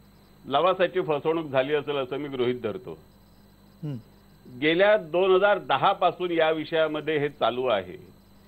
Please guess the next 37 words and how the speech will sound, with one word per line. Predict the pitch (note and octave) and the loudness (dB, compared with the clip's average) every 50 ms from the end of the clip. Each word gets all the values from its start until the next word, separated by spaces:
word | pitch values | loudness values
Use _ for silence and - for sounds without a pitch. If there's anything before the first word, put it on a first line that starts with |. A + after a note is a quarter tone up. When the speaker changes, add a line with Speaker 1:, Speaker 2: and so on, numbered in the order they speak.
| - - - - - | -20 -20 -20 -14 -10
Speaker 1:
मध्यस्थांनी | B2+ C3 C#3 D3+ D3+ D3 F#3+ A3 A3+ - - E3+ E3 E3 F#3 G3 F3+ | -4 -2 -2 0 0 2 2 2 2 2 2 0 2 4 2 2 2
लवासाची | F3 D3+ D3 D#3+ D#3+ E3 E3 D#3 F3 F3+ | 2 2 2 0 0 0 -2 -2 -2 -4
फसवणूक | E3+ - D#3+ D3 - G#3+ G#3 G3+ F#3+ F#3 | -2 -2 -2 0 0 0 0 2 0 0
केली | F#3 - C#3 A#2+ G#2 G2 F#2 - - - _ - - - - B2+ | -2 -2 -4 -4 -4 -4 -10 -14 -16 -20 _ -20 -20 -20 -8 -4
म्हणून | C3 C#3 E3+ G#3+ G#3+ | 0 2 2 2 2
लवासा | F#3+ E3+ D#3 D#3+ F3 F#3+ F#3 G3+ F#3 | 2 2 2 4 2 2 2 2 2
या | F3+ F#3+ F#3+ | 4 4 2
मध्यस्थांच्या | F3+ E3 D#3 D3+ E3+ F3 F3 F#3 F3+ F3 F#3 F3+ | 2 0 0 2 0 2 2 2 0 2 2 2
विरुद्ध | F3 E3+ F3 E3+ F#3 | 2 2 0 0 -2
कोर्टात | F#3 F3+ E3 D#3 D3 E3+ E3+ D#3+ | 0 0 0 0 0 0 0 0
गेले | D#3 D3+ D#3 E3 F3 | 0 0 0 2 2
का | E3+ F#3 | 2 2
हो | F#3 | 2
चारशे | F#3 F3 D3+ C#3+ - E3 D#3+ | 2 2 0 0 0 -2 -2
वीसचा | D#3 D#3+ D3+ - F3 E3 | -2 -2 -2 -2 0 2
दावा | D3+ C#3 C3 D3 D3+ | 2 2 2 2 2
दाखल | D#3 D3 C#3 - D#3 D3 | 2 0 0 -2 -4 -6
करायला? | C3+ D3+ C#3+ D3 D3 D#3 E3 - - _ - - - _ - _ _ _ _ _ - - - - - - - - - E3 | -4 -2 -2 -2 -2 -4 -6 -10 -14 _ -20 -20 -20 _ -20 _ _ _ _ _ -20 -20 -20 -20 -20 -20 -20 -16 -12 -10
Speaker 2:
हम्म. | D3+ C#3+ A2+ - - - - - - - | -10 -10 -10 -14 -16 -20 -20 -14 -4 0
Speaker 1:
आपली | A#2+ - - F3+ G#3 | 0 0 0 -2 -2
फसवणूक | D#3+ D#3 D#3 D3+ G3+ G#3 G#3+ G#3+ F#3+ | 0 0 0 2 2 0 0 0 2
झाली, | F3 F3+ F3+ F#3+ | 2 4 4 4
एवढा | F#3 E3+ E3+ F#3+ G#3+ | 4 6 6 6 6
प्रचंड | G#3+ E3+ F3 - F#3+ G3 G3 G#3 | 6 4 0 -2 -2 -2 -2 0
व्यवहार | G#3 G3+ G3 F#3+ F#3+ F#3+ E3 | 2 4 6 6 6 6 4
जमिनींचा | E3 F3 E3+ E3+ E3 E3 D#3+ E3+ E3 | 2 0 0 0 -2 -2 -2 0 -2
केला | D3 - C#3+ B2+ A2+ G#2+ G2+ G2 A#2+ - - - - - - - - - - | 0 0 -2 -2 0 0 0 -2 -2 -4 -8 -14 -20 -20 -20 -20 -18 -6 -2
आणि | C3 D3 F3+ G3+ | 0 2 2 0
जर | F#3+ D3 D#3 F3 G3 G#3+ | 0 2 2 4 4 4
ह्या | G#3+ F#3+ F3 F3+ G#3 G3+ | 4 4 4 4 4 2
मध्यस्थांनी | F#3 F3 D#3+ D3 E3 F3 E3+ E3+ F3 E3+ F#3 F#3+ F3+ | 0 -2 0 2 2 2 4 2 2 2 4 4 4
लवासासारख्या | D#3+ D#3 D#3+ E3+ E3 F#3 F3 E3 F3 E3+ E3+ D3 F3 F3 | 4 4 2 2 2 0 0 0 0 -2 0 2 2 2
एका | E3+ E3+ F3+ F3 | 4 2 2 0
बड्या | D#3+ D3 D3 D3+ E3+ E3+ | 2 2 2 2 2 2
कॉर्पोरेशनची | - D#3+ C#3+ C#3+ C3 D#3 D#3 D#3 C#3 C#3 C#3 C#3 C3+ B2 D3 | 2 0 0 0 0 0 0 0 -2 -4 -4 -6 -4 -2 0
आणि | D3 D3+ D#3+ D3 | 0 0 0 2
ज्याला, | C#3 C#3 C#3+ D#3+ D#3+ | 2 2 2 2 2